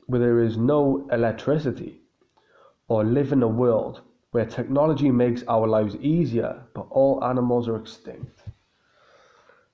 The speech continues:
Fucking hell. Well, if all animals are extinct, w-, well, like, everyone's gonna be vegan,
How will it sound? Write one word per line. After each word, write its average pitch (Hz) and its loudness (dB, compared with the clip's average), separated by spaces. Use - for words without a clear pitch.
Fucking 131 -16
hell. 107 -10
Well, 131 0
if 120 -4
all 139 4
animals 120 0
are 101 -2
extinct, 104 -12
w-, 135 -12
well, 131 -4
like, 120 -4
everyone's 117 2
gonna 113 -2
be 107 0
vegan, 110 -2